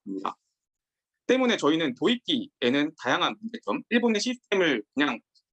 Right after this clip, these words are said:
고지고대로 갖고 와서 문제점이 발생했었고요. 이런 문제점들을 다시 해결하고 서비스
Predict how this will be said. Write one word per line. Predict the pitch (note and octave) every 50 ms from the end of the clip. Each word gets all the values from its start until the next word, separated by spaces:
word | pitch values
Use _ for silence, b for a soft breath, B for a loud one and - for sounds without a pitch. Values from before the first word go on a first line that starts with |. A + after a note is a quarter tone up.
| _ _ _ _ _ _ _ _ _
고지고대로 | - C#3+ C#3 D#3 - B2+ - - C#3 C#3
갖고 | C#3+ - - - - F3+
와서 | D3 - C3+ G2+
문제점이 | G#2+ A#2 D3 G3+ F#3+ - C3+ A2+ G#2+ - _
발생했었고요. | - G#2 - - A#2 A2 - - _ _ - F#2+ A2+ B2+ A#2 _ B B B B B B
이런 | - - C3+ C#3 A#2+ A2+
문제점들을 | A#2 C3 C3+ - - - E3+ E3 D3 D3 C#3+ D3 D#3 D#3+ E3 E3+ E3+ _ _ _ _ _ _ _ _ -
다시 | - A#2 - C#3
해결하고 | D3+ D#3+ A3 - A#2 F2+ - D3+ A#3 D4 - _ _ _ _ _ _ _ _ _
서비스 | _ - G#3 G3+ F#3 E3